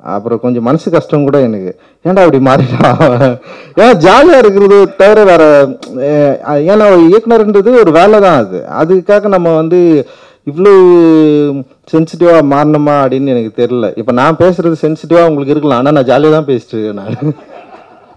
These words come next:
அப்படி வந்து Franklin "என்னடா இவ்வளோ இப்படி இருக்கானே?" அப்படின்னு சொல்லிட்டு நான் யோசிச்சேன் நானு. ஆனா அவன் script வந்து என்னை பயங்கரமா convince பண்ணுச்சு. எனக்கு தமிழ் சினிமால, அஹ், சொல்லப்படாத கதைகள் அப்படின்னு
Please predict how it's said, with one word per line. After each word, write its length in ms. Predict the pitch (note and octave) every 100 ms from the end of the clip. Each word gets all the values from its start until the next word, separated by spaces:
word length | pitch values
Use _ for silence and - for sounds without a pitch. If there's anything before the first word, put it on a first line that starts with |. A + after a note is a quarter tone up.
| _ - - _ _ _ _ _ _ _ _ _ _ _ _
அப்படி 340 | E3 F#3 A3+
வந்து 220 | G3+ G3+
Franklin 440 | A3+ F#3 G#3 A3 G#3
"என்னடா 540 | F#3+ F#3 G#3+ F3+ F#3
இவ்வளோ 520 | E3+ D3+ E3 E3+ D#3 E3
இப்படி 320 | - D#3 D#3+ E3
இருக்கானே?" 320 | F3 E3 D#3+
அப்படின்னு 220 | D3 D3+
சொல்லிட்டு 300 | D3+ C#3 D#3
நான் 180 | D#3 C#3
யோசிச்சேன் 500 | C3 C3+ - B2 G#2+
நானு. 220 | C3 F#3 - _ _ _ _ -
ஆனா 400 | - G#2+ F#3+ F#3+
அவன் 160 | D3+
script 340 | - A#3 A#3 C4
வந்து 240 | G3+ G3+
என்னை 80 | C#3
பயங்கரமா 560 | A#2 B2+ F3+ F3+ F3+
convince 500 | E3 C3 B2+ B2+ -
பண்ணுச்சு. 520 | G2+ F2+ - - _ _ _ _ _ _ _ _ _ _ _
எனக்கு 720 | D3 C3 C3+ B2 C3 B2 A#2 A2 G#2+ G#2+ G2
தமிழ் 180 | C3 D3 D3
சினிமால, 640 | C#3+ C3 B2+ D3 C3 G2+ - _ _ _ A2
அஹ், 180 | A2+ A2
சொல்லப்படாத 720 | E3 D#3+ D#3+ D#3 D3 C#3+ A2
கதைகள் 360 | D3 C#3+ C#3+ C#3
அப்படின்னு 340 | C3+ A#2+ A#2+